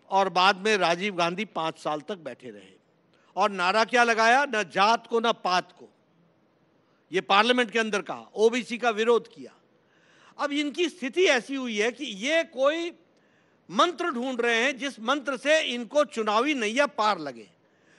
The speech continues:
अब इसलिए जातिगत जनगणना, ओबीसी, ओबीसी, ओबीसी बोलने लगे। ओबीसी की कब इन्होंने चिंता की? ओबीसी को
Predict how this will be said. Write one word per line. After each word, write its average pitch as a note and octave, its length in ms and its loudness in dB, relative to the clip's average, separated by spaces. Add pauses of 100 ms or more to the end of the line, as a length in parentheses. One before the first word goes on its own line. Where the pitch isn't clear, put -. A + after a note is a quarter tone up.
(200)
अब C#4 120 -2
इसलिए C#4+ 380 4
जातिगत B3+ 520 4
जनगणना, A#3+ 640 0
ओबीसी, B3 640 0
ओबीसी, B3 540 0
ओबीसी B3 440 -2
बोलने A3+ 280 -6
लगे। G#3+ 320 -12 (560)
ओबीसी D4 420 -2
की D#4 140 -4
कब E4 200 0
इन्होंने D4+ 300 -4
चिंता G#3+ 340 -8
की? F3 220 -14 (240)
ओबीसी C4 540 0
को D#4 280 2